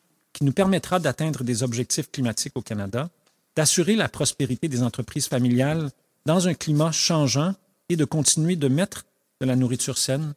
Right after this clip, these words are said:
sur nos tables. Grâce à notre plan de réduction des émissions,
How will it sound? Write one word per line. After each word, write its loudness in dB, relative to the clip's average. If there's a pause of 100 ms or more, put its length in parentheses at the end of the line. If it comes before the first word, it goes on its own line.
sur -6
nos 0
tables. -10 (360)
Grâce 2
à 0
notre -2
plan -2
de -2
réduction -2
des 0
émissions, 0